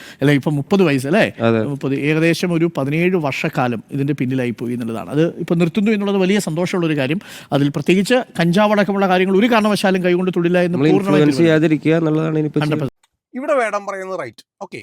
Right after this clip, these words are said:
Speaker 3: <clears throat> നമ്മൾ ഇൻഫ്ലുവൻസ് ചെയ്യാതിരിക്കുക. കുറെ നാളായാലും ഉപയോഗിച്ചിട്ടുണ്ടെന്നൊക്കെ വേടൻ തമാശ രൂപേണ പറയുന്നുണ്ട്. അരുൺകുമാറും അപ്പുറത്ത് പറയുന്നുണ്ട്. ഇതേ അരുൺകുമാറാണ് നേരത്തെ വേടൻ ഇതിന്റെ ലീഗൽ സൈഡിനെ പറ്റി പറഞ്ഞപ്പോ, അല്ലെങ്കിൽ വിദേശ രാജ്യങ്ങളുടെ കാര്യമായിട്ട് ത-, ആ, താരതമ്യം ചെയ്തപ്പോ മൈത്രേന്റെ വിഷയം എടുത്തിട്ടപ്പോഴത്തേക്കും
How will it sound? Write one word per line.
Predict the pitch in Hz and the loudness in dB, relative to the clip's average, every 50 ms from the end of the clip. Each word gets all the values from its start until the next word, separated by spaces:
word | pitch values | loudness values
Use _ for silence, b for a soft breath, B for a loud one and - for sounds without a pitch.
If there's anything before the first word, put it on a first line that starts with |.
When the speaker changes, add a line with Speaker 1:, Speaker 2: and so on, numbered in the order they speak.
| - _ - | -18 _ -14
Speaker 3:
<clears throat> | - - - 131 143 - 165 | -14 -14 -14 -16 -18 -14 -12
നമ്മൾ | 175 170 175 185 | -10 -8 -8 -8
ഇൻഫ്ലുവൻസ് | 175 165 143 180 175 170 170 - - | -8 -8 -10 -10 -10 -10 -12 -14 -16
ചെയ്യാതിരിക്കുക. | 160 160 151 147 143 147 139 135 127 - 180 | -14 -12 -10 -10 -10 -12 -12 -14 -14 -14 -14
കുറെ | - - 156 156 165 | -12 -10 -8 -8 -8
നാളായാലും | 165 151 131 170 151 147 143 151 143 | -8 -6 -6 -6 -4 -4 -6 -8 -10
ഉപയോഗിച്ചിട്ടുണ്ടെന്നൊക്കെ | 131 123 143 139 131 147 139 139 139 135 143 143 | -10 -12 -12 -14 -14 -14 -16 -16 -16 -16 -14 -14
വേടൻ | 139 135 139 135 | -14 -14 -12 -12
തമാശ | 135 131 135 131 127 - 135 | -12 -12 -12 -14 -14 -14 -12
രൂപേണ | 131 123 127 123 123 | -12 -10 -10 -10 -12
പറയുന്നുണ്ട്. | 123 120 117 117 117 110 110 - _ _ _ _ _ _ _ _ - | -12 -14 -14 -16 -18 -18 -20 -20 _ _ _ _ _ _ _ _ -6
അരുൺകുമാറും | 170 180 190 214 220 190 220 214 214 202 202 196 | -4 -4 -4 -6 -8 -8 -6 -4 -4 -4 -4 -4
അപ്പുറത്ത് | 180 151 139 156 147 156 | -6 -8 -10 -10 -10 -8
പറയുന്നുണ്ട്. | 147 139 131 123 120 110 98 92 _ _ | -8 -8 -8 -10 -10 -12 -16 -20 _ _
ഇതേ | 110 110 147 185 | -14 -10 -6 -6
അരുൺകുമാറാണ് | 196 170 170 175 160 180 185 185 175 180 175 170 165 | -6 -6 -8 -10 -10 -8 -6 -4 -4 -4 -4 -6 -6
നേരത്തെ | 160 156 147 170 160 | -10 -10 -10 -10 -10
വേടൻ | 151 143 139 139 147 165 208 _ _ _ _ _ _ - | -10 -10 -10 -10 -12 -14 -16 _ _ _ _ _ _ -14
ഇതിന്റെ | 139 147 156 156 160 165 165 - _ - | -12 -12 -8 -6 -6 -6 -6 -8 _ -12
ലീഗൽ | 123 131 139 147 151 160 185 196 | -8 -6 -6 -6 -4 -4 -4 -4
സൈഡിനെ | - 180 156 143 139 143 139 | -4 -6 -8 -8 -8 -12 -14
പറ്റി | 131 143 131 139 127 | -14 -16 -16 -16 -16
പറഞ്ഞപ്പോ, | 127 123 120 117 113 107 107 127 135 | -14 -14 -14 -16 -16 -18 -16 -16 -16
അല്ലെങ്കിൽ | 139 135 143 147 139 | -14 -14 -14 -14 -14
വിദേശ | 135 135 151 156 - - | -12 -10 -10 -10 -8 -8
രാജ്യങ്ങളുടെ | 175 156 147 151 147 151 151 151 147 | -8 -8 -8 -10 -14 -14 -14 -12 -12
കാര്യമായിട്ട് | 143 139 139 139 139 139 135 131 | -10 -12 -12 -12 -12 -14 -14 -14
ത-, | 139 127 - 117 | -14 -14 -14 -12
ആ, | 120 117 117 117 | -12 -10 -10 -10
താരതമ്യം | 117 - 123 127 139 151 160 165 160 143 | -12 -12 -12 -10 -10 -10 -10 -12 -12 -16
ചെയ്തപ്പോ | 135 123 117 107 104 117 117 | -16 -16 -16 -16 -16 -16 -16
മൈത്രേന്റെ | 117 120 120 120 - 151 160 170 175 | -16 -16 -18 -16 -14 -14 -12 -12 -12
വിഷയം | 151 127 - 131 127 | -14 -14 -14 -16 -16
എടുത്തിട്ടപ്പോഴത്തേക്കും | 123 127 117 113 107 104 107 101 104 107 101 - - | -16 -18 -20 -20 -20 -20 -20 -20 -20 -20 -18 -18 -18